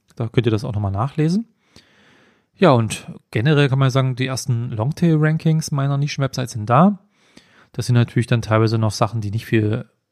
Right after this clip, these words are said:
nicht viel Traffic, nicht viel Suchvolumen haben. Äh, dann gibt es ein paar bessere Keywords, die, wo ich dann aber auf, in den, in den Zwanziger irgendwie, äh,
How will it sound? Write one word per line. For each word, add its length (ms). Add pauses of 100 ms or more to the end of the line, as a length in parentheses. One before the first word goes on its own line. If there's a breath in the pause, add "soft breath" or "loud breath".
(140)
nicht 180
viel 140
Traffic, 460
nicht 100
viel 140
Suchvolumen 540
haben. 400 (640 loud breath)
Äh, 200
dann 120
gibt 200
es 160
ein 80
paar 560 (160)
bessere 420
Keywords, 600
die, 340 (440 soft breath)
wo 80
ich 60
dann 100
aber 160
auf, 220 (180)
in 160
den, 160
in 100
den 160
Zwanziger 600
irgendwie, 360
äh, 280